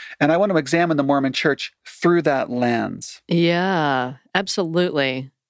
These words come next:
Speaker 1: I wanna talk about how the institutional narcissism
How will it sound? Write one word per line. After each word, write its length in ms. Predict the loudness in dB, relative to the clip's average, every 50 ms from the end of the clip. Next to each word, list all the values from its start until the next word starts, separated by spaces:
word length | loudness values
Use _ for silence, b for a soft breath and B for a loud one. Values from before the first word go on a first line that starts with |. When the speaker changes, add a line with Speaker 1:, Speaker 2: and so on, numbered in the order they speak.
| _ 0
Speaker 1:
I 80 | 2 2
wanna 220 | 4 2 2 0
talk 280 | 0 0 0 0 0 -2
about 580 | -2 0 0 0 2 2 0 0 -2 -4 -8 -8 -8 -4 -2
how 200 | 0 0 0 0
the 100 | 0 -2
institutional 500 | -4 -4 0 0 0 0 0 0 0 2
narcissism 480 | 0 0 0 -2 -2 -2 0 -2 -2